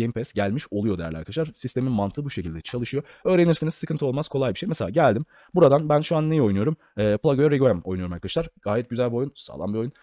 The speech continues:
Mesela bunu açıyorum. Bunu açtıktan sonra sınırsız Xbox Game Pass'te girdiğiniz hesabı önce giriyorsunuz. Mesela şöyle bir hesap.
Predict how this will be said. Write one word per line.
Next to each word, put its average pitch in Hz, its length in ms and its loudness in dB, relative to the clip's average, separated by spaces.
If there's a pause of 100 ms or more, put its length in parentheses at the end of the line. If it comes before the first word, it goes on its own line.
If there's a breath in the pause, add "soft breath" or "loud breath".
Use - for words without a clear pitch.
(100)
Mesela 175 140 -4
bunu 190 100 2
açıyorum. 175 340 2 (160)
Bunu 170 140 2
açtıktan 196 300 0
sonra 214 160 -6
sınırsız 175 460 -6
Xbox 190 320 -4
Game 160 160 0
Pass'te 180 360 -4
girdiğiniz 139 480 -4
hesabı 156 280 0
önce 113 240 -2
giriyorsunuz. 92 400 -4
Mesela 127 280 -2
şöyle 135 260 -6
bir 92 100 -4
hesap. - 280 -6